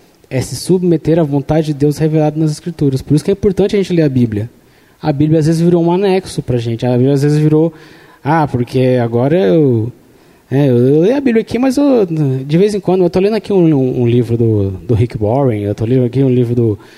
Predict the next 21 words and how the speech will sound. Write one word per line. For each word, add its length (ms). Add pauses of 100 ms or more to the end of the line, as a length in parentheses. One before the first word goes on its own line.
(400)
do, 640 (500)
sei 200
lá, 120
um 300
autor 320
famoso 360
aí, 440
crente, 500
legal, 420 (340)
que 100
tudo 180
bem, 200
é 40
uma 120
boa 200
referência, 600
é 40
uma 160
pessoa 320
boa, 320
óbvio, 300